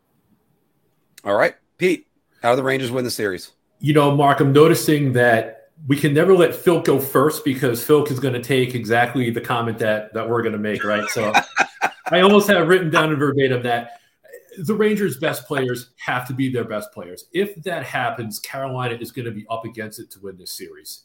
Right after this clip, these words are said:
Speaker 2: And if you take a look at the Rangers roster and the Hurricanes roster, and we took those forty players and we put them into a pool,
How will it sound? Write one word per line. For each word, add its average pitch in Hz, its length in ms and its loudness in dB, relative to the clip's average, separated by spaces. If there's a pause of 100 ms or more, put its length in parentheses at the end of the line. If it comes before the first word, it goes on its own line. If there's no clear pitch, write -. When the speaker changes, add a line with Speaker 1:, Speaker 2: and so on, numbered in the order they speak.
(100)
Speaker 2:
And 117 220 -12 (920)
if 208 220 -2
you 349 180 6
take 339 180 2
a 254 40 4
look 170 300 -2
at 127 380 -6
the 135 100 -6
Rangers 143 520 -6
roster 104 600 -12 (260)
and 120 120 -8
the 113 80 -4
Hurricanes 101 580 -6
roster, 76 460 -20 (480)
and 147 160 -6
we 240 140 -4
took 262 240 -2
those 175 200 0
forty 170 320 -2
players - 640 -12 (380)
and 135 140 -2
we 202 100 0
put 247 220 0
them 202 140 -2
into 165 260 -2
a 131 80 -6
pool, 104 360 -10